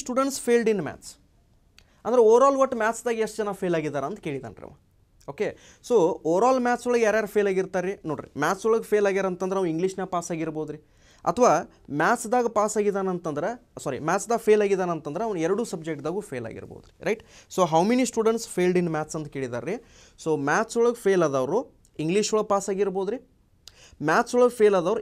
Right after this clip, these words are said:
ಇಂಗ್ಲೀಷ್ ಒಳಗೆ ಫೇಲೂ ಆಗಿರ್ಬೋದು ರೀ. ಓಕೆ, so it is combined. ಓಕೆ, so but ಇಲ್ಲಿ ಏನು ಹೇಳ್ತಾನೆ ರೀ? ಅವ್ನು ಮ್ಯಾಥ್ಸ್ದಾಗ ಅಷ್ಟೇ ಫೇಲ್ ಆಗಿರ್ಬೇಕು ರೀ. ಫಸ್ಟ್ ಪ್ರಿವಿಯಸ್ ಕ್ವಶನ್ ಒಳಗಡೆ ಮ್ಯಾಥ್ಸ್ ಒಳಗೆ ಅಷ್ಟೇ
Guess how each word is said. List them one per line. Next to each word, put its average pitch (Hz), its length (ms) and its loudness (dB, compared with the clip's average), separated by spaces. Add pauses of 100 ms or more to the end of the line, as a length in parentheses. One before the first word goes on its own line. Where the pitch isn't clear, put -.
(120)
ಇಂಗ್ಲೀಷ್ 202 280 0
ಒಳಗೆ 208 220 -2
ಫೇಲೂ 170 360 0
ಆಗಿರ್ಬೋದು 117 440 -14
ರೀ. - 40 -20 (480)
ಓಕೆ, 233 160 -12 (320)
so 196 200 -2
it 190 120 -12
is 214 80 -6 (180)
combined. 156 440 -4 (260)
ಓಕೆ, 226 160 -4 (360)
so 208 60 6 (680)
but 240 120 4 (200)
ಇಲ್ಲಿ 269 240 4
ಏನು 262 140 4
ಹೇಳ್ತಾನೆ 254 320 2
ರೀ? 302 60 -6 (280)
ಅವ್ನು 208 160 4 (140)
ಮ್ಯಾಥ್ಸ್ದಾಗ 214 420 -2 (100)
ಅಷ್ಟೇ - 180 2 (120)
ಫೇಲ್ 214 200 6
ಆಗಿರ್ಬೇಕು 143 420 -6
ರೀ. - 40 -16 (1040)
ಫಸ್ಟ್ 185 220 -2 (100)
ಪ್ರಿವಿಯಸ್ 202 360 2
ಕ್ವಶನ್ 190 320 -2
ಒಳಗಡೆ 170 280 -2 (420)
ಮ್ಯಾಥ್ಸ್ 185 280 0
ಒಳಗೆ 208 180 2
ಅಷ್ಟೇ - 180 0